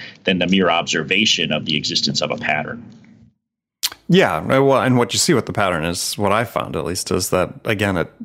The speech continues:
Speaker 2: it tends to be re-, self-reinforced.
Speaker 1: Sure.
Speaker 2: And so we're always, in sales, we're talking about, "Geez, how do we, how do we make the middle sixty percent better?"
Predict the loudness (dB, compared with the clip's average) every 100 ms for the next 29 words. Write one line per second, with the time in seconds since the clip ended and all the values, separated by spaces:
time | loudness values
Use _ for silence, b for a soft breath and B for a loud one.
0 | -10 -2 -2 0 -2 0 0 2 4 2
1 | 0 -4 -10 _ _ -2 0 2 2 2
2 | 0 0 -2 -2 -2 -2 -4 -12 -12 B
3 | B B B B _ -2 2 2 2 0
4 | 0 -2 -4 -4 0 2 4 4 2 2
5 | -2 -6 -4 -2 2 2 2 0 -2 0
6 | 0 0 0 -2 -2 -2 0 2 2 0
7 | -4 B B B B -2 2 4 4 4
8 | 2 -2 -8 -12 -16 -20 B B B B
9 | _ -8 0 2 4 4 4 4 4 4
10 | 2 2 2 2 0 0 0 0 -2 -6
11 | -10 -2 0 2 0